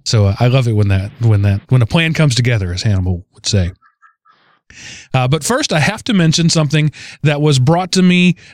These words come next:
by so many people. It's almost embar-, no, it's not almost, it's entirely embarrassing how many people sent me this link. Um, and I'm sure you've all seen it now. It's the ultimate bacon burger, the, the ultimate,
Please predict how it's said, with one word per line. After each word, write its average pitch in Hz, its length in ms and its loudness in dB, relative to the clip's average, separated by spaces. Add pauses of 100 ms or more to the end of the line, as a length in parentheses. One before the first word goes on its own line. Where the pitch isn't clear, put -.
by 131 260 0
so 226 680 2
many 190 720 2 (260)
people. 175 600 -4 (100)
It's 165 220 -6
almost 202 460 0
embar-, 156 500 2
no, 160 180 2
it's 156 120 -2
not 196 160 2
almost, 139 340 2
it's 147 140 0
entirely 196 600 2
embarrassing 127 680 0 (420)
how 165 180 -2
many 170 320 0
people 131 320 2
sent 123 220 2
me 123 120 2
this 113 200 2
link. 104 320 0 (420)
Um, 127 440 2 (260)
and 151 200 0
I'm 151 260 0
sure 220 180 0
you've 226 140 2
all 185 160 -2
seen 165 200 0
it 151 80 0
now. 117 280 4 (280)
It's 151 200 -2
the 170 180 -4 (100)
ultimate 214 640 -2 (300)
bacon 151 440 0
burger, 98 420 -2
the, 113 200 0
the 127 220 0
ultimate, 170 560 0